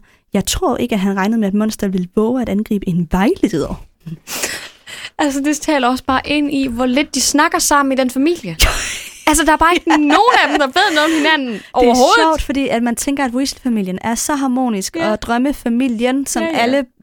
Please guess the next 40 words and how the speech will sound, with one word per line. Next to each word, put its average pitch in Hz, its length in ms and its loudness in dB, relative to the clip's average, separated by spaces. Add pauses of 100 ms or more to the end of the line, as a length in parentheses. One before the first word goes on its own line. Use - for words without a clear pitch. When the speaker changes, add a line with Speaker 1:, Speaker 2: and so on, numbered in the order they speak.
Speaker 1:
må 220 400 -4
ønske 226 340 0
at 202 80 -2
være 196 100 -2
en 196 60 -4
del 240 240 -2
af, 208 60 0
Speaker 2:
Mhm. 190 80 -2
Speaker 1:
men 196 100 -2
de 262 120 -6
har 320 140 -4
også 302 220 -6
deres 254 160 -6
fejl. 254 280 -6 (200)
Speaker 2:
Det 294 80 -4
har 320 100 -2
de 302 60 -4
virkelig. 277 220 -6
Altså, 233 140 -6
der 240 100 -4
er 233 40 0
Speaker 1:
Jeg 226 100 0
Speaker 2:
bare 233 80 4
Speaker 1:
kan 233 100 0
så 240 120 2
godt 233 160 2
forstå, 226 240 -4
at 214 80 -2
Percy 202 220 0
ikke 185 120 -4
har 202 60 -2
lyst 226 340 0
til 240 100 -2
at 185 180 -4
fortælle 294 460 -4
Fred - 220 0
og 302 60 2
Speaker 2:
Selvfølgelig. 185 240 -4
Speaker 1:
George 214 400 0
især, 247 420 2